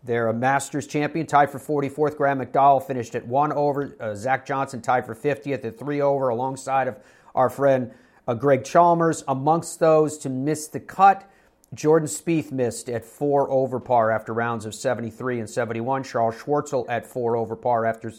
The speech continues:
rounds of seventy-two and seventy-two. And a couple of Masters champions. Keegan Bradley missed a cut at five over. Uh, Sergio Garcia missed a cut at five over as well, seventy-four seventy-one for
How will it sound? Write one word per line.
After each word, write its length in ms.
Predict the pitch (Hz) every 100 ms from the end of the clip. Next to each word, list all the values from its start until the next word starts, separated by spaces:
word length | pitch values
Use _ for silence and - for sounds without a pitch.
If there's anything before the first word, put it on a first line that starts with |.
| _
rounds 320 | 120 117 104
of 80 | 101
seventy-two 760 | 135 117 113 110 156 143 113 - _ _ _ -
and 160 | 117
seventy-two. 680 | - 143 117 117 - 156 135
And 80 | 113
a 40 |
couple 280 | 113 123 113
of 80 | 113
Masters 500 | 131 131 - 120 -
champions. 500 | 135 123 127 120 -
Keegan 320 | 151 151 127
Bradley 360 | 135 135 135 123
missed 240 | 123 -
a 20 |
cut 220 | - 123
at 120 | 107 -
five 400 | 139 139 139 131
over. 460 | 135 127 131 127 - _ _ _
Uh, 100 | 101
Sergio 460 | 101 - 160 147 139
Garcia 560 | 135 127 - - 165 147
missed 280 | 143 -
a 20 | -
cut 220 | 143 127
at 120 | 120
five 380 | - 135 127 127
over 340 | 123 120 120
as 400 | 120 120 117 110
well, 240 | 113 127 123
seventy-four 480 | 131 120 120 123
seventy-one 640 | 113 127 113 113 113 120 117
for 420 | - 117 110